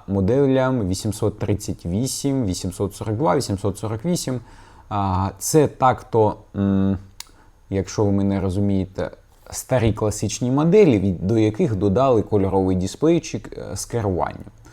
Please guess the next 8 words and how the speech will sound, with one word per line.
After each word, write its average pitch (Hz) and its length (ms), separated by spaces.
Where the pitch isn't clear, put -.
Тобто 98 180
перші 127 360
моделі, 92 420
давайте 85 360
їх 76 140
покажу, 90 360
вісімсот 90 440
тридцяті, 92 580